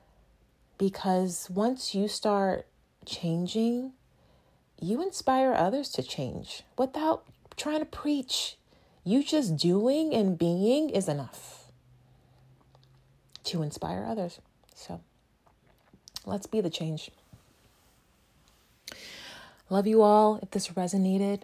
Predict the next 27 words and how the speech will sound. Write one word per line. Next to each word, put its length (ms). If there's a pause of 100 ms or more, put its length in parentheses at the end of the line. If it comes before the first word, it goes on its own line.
(120)
please 240
share. 600 (1200)
And, 320
um, 420 (120)
I 40
hope 440
that 280 (640)
your 220
next 320
stressful 480
moment, 340
'cause 220
it's 100
gonna 220
come, 340 (100)
<laughs> 1300
I 60
hope 340
you 420 (960)
choose 540
to 100
pause 680 (1800)
and 220
then 160
go 220
from 220
there. 200